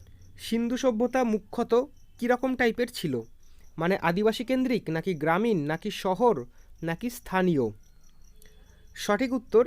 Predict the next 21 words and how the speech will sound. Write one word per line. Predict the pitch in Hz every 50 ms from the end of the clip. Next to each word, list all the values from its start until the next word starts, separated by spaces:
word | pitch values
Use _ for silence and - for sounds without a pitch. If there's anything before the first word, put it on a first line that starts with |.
| - 202
এটি | 196 - 240 254 - - -
শহর | - 196 180 185 233 240
কেন্দ্রিক | - - 233 226 220 202 220 254 240 -
ছিল। | - - - 170 131 120 110 - - - - - - - - - - - - - - - - - - - - - - - - - -
পরবর্তী | 185 196 220 233 262 262 - 277
প্রশ্ন, | - 247 196 175 - - 202 226 269 - - - - - - - - -
নিচের | 165 170 196 202 - 247 247 254 - -
কোন | - 240 247 254 254 254 269 - -
সিন্ধু | - - - - 214 214 214 220 220 214 233 254 240 -
কেন্দ্র | - 233 226 214 185 160 165 202 254 - - - - - - - - - - -
পাকিস্তানের | - 208 208 - 247 240 - - 254 247 254 262 269 277 269 - - -
সিন্ধুর | - - - - 214 214 220 220 208 226 247 233 262 - - - - - -
লারকানা | 165 175 185 190 202 - - 233 226 240 233
জেলাতে | 202 202 180 170 165 - 226 254 302 -
অবস্থিত? | - 170 156 151 160 - - - 156 123 123 117 107 104 - - - - - - - - - - - - - - - - - -
দেখো | 156 175 180 214 220
বলেছে | 180 196 202 208 214 214 - 247 233 247 - - -
রোপার, | 160 139 170 190 185 - 208 196 208 202 220 - - - - - - -
কালিবঙ্গান, | 180 170 185 202 196 196 202 202 202 202 202 214 220 220 226 - - -
হরপ্পা | 156 156 175 190 180 - - 180 190 240 269 - - - - - -
আর | - 151 175